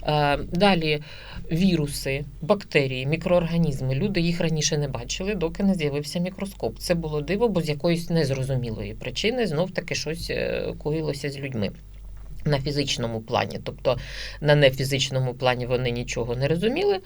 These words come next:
вони бачили результат, який не могли пояснити, їх це дуже лякало.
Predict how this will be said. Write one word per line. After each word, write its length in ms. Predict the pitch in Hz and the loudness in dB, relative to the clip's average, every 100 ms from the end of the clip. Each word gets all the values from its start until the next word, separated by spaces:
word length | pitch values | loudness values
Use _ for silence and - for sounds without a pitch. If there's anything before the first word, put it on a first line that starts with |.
| - - - | -12 -20 -12
вони 240 | - 165 170 | 0 4 6
бачили 440 | 156 143 - 143 | 6 4 2 0
результат, 520 | 139 139 156 247 277 | 0 -2 2 2 4
який 220 | 180 165 147 | 0 0 -2
не 100 | 143 | -2
могли 260 | 139 139 | -2 -4
пояснити, 600 | 139 139 143 175 240 226 | -2 -2 -2 0 -2 0
їх 180 | 170 196 | -2 -2
це 140 | - | -4
дуже 260 | 139 151 151 | -4 -4 -2
лякало. 460 | 151 147 110 104 | -4 -2 -4 -4